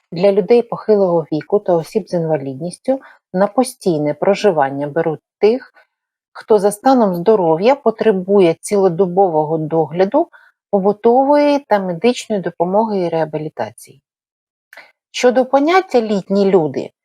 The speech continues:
то за статтею двадцять шість Закону України про загальнообов'язкове державне пенсійне страхування це ті,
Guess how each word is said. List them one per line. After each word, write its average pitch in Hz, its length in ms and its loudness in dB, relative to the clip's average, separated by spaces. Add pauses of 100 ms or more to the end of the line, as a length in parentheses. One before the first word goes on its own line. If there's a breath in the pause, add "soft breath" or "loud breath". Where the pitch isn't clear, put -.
(360)
то 226 120 2
за 233 120 0
статтею 233 600 0
двадцять 247 520 0
шість 170 360 -4
Закону 240 480 0
України 165 640 -2 (340)
про 202 140 0
загальнообов'язкове 185 1400 0
державне 156 720 -4
пенсійне 151 520 -6
страхування 175 800 -2 (420 loud breath)
це 190 220 0 (100)
ті, 294 300 0